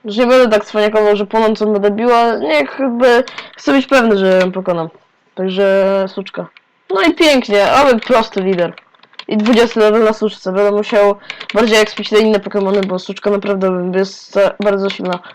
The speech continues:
A chłopecz, okej. Water Pulse mi dał jeszcze.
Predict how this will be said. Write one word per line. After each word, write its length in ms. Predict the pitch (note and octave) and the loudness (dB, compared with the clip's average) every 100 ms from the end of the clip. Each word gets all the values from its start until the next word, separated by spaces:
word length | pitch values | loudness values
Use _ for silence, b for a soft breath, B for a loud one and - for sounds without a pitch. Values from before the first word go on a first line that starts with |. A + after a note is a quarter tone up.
| B B B B _ - _ _ _ - - - - _ _ _ - | B B B B _ -20 _ _ _ -20 -20 -20 -20 _ _ _ -6
A 120 | A3 | -4
chłopecz, 380 | B3 G3+ F3+ A3 | 0 0 0 0
okej. 800 | C#4+ - C4+ C4 C4 C4 C4 C#4 B B B B B B _ _ - - - | 0 2 4 6 6 6 4 2 B B B B B B _ _ -20 -14 0
Water 360 | - A3+ A#3 | 2 4 2
Pulse 360 | A3+ A3+ A3 A3 | 2 -2 0 2
mi 160 | G#3+ G3+ | 2 4
dał 220 | G#3 G3+ | 4 4
jeszcze. 600 | G3+ - G3+ G3+ G3 | 2 -2 -2 0 0